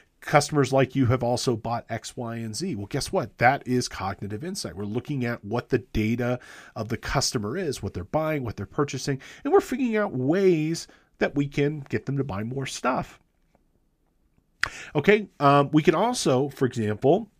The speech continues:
identify things like cro-, uh, fraud in real time with credit cards and checks and other things of this nature.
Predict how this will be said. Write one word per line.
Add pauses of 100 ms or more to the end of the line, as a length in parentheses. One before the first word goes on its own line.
(320)
identify
things
like
cro-,
uh,
fraud
in
real
time
with
credit
cards
and
checks
and
other
things
of
this
nature.